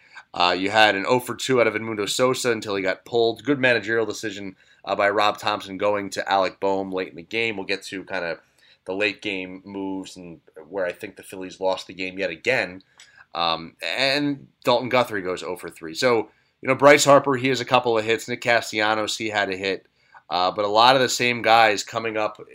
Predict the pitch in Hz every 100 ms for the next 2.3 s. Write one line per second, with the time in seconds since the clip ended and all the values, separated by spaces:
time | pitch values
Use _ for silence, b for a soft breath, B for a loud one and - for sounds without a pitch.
0 | - - 98 90 135 143 135 - 131 123
1 | 117 - 110 101 98 92 60 50 _ 104
2 | 98 92